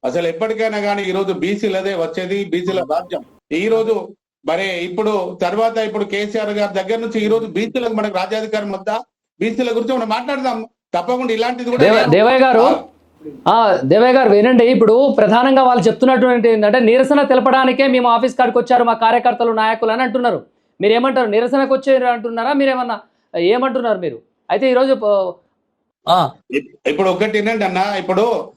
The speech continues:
Speaker 1: ఆ, ఒక్కసారి ఆఫీస్ దగ్గరకు వచ్చినామంటే వాళ్ళు రెచ్చ-, వాళ్ళు రెచ్చగొట్టినా మన వాళ్ళు రెచ్చగొట్టినా ఇప్పుడు నడమ పోయేది ఎవరు? బీసీల పరువు పోయింది. అక్కడ
Speaker 2: మ్మ్.
Speaker 1: కల్వకుంట్ల కవిత గారు మరి బీసీ ఉద్యమంలో ఈ దొరబిడ్డ ఈమెకి అవసరం ఏముందని మాట్లాడుతున్నారు. ఈ రోజు నేను అనడం కాదు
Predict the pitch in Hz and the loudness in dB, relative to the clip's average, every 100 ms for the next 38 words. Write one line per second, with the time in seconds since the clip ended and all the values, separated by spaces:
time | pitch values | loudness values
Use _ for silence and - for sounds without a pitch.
0 | _ - 139 160 165 156 165 220 208 208 | _ -4 -2 0 0 -2 -2 -2 -2 -2
1 | 208 160 175 208 214 208 208 190 190 180 | -2 -2 -2 -4 -4 -4 -4 -4 -4 -2
2 | 190 180 147 135 143 170 131 - _ - | -2 -2 -4 -2 -4 -4 -8 -14 _ -4
3 | 123 135 175 226 208 170 147 156 202 208 | -2 0 0 0 -2 -4 -2 -2 -2 -4
4 | 202 196 185 185 185 190 160 170 202 202 | -4 -2 -2 -2 -2 -2 -2 -2 -2 -2
5 | 180 180 180 180 180 175 175 175 180 165 | -2 -2 -2 -2 -2 -4 -4 -4 -2 -2
6 | 175 196 196 170 185 185 185 170 190 190 | -4 -4 -2 -2 -4 -4 -2 -2 -2 -4
7 | 190 139 185 190 190 185 190 196 208 214 | -4 -4 -2 -2 -2 -2 0 -2 -2 -4
8 | 262 254 _ _ - 170 214 214 170 180 | -6 -10 _ _ -8 -4 -4 -4 -2 2
9 | 185 139 165 208 220 220 214 214 208 214 | 2 2 -2 -4 -4 -2 -4 -4 -4 -4
10 | 214 214 214 196 - - 165 180 180 220 | -2 -2 -2 -4 -8 -10 -6 -6 -4 -4
11 | 226 214 208 220 220 214 202 190 220 214 | -2 -2 -2 -2 -4 -4 -4 -2 -2 -4
12 | 214 220 208 220 214 214 208 214 214 214 | -4 -4 -4 -6 -4 -4 -4 -4 -4 -4
13 | 214 247 220 220 254 247 269 233 220 220 | -4 -4 -4 -2 -4 -4 -4 -2 0 0
14 | 208 214 208 220 247 214 226 240 220 | -2 -6 -4 -4 -4 -4 -4 -4 -8